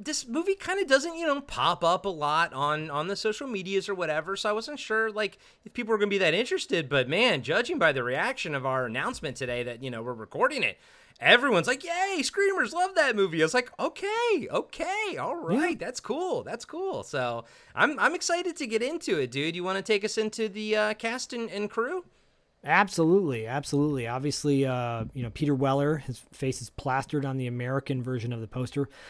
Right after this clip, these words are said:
Speaker 2: which, you know, honestly, I know there's the, the, the foreign version on the Scream Factory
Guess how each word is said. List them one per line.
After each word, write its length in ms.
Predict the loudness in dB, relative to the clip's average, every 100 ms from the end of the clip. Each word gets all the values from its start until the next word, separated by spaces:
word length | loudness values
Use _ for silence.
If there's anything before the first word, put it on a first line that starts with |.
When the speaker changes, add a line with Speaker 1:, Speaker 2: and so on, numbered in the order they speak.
| -10 4
Speaker 2:
which, 340 | 4 4 -4 -8
you 140 | -2 0
know, 160 | 0 0
honestly, 580 | -2 -2 0 4 4 2 -8 -12
I 120 | -6 -2
know 220 | 0 0
there's 300 | 0 -2 -4
the, 260 | -4 -4 -6
the, 140 | -10 -10
the 140 | -12
foreign 420 | -6 0 2 2 2
version 460 | 4 4 4 2
on 160 | 0 -2
the 40 |
Scream 340 | -4 -2 0 2
Factory 600 | 2 0 -2 -2 -4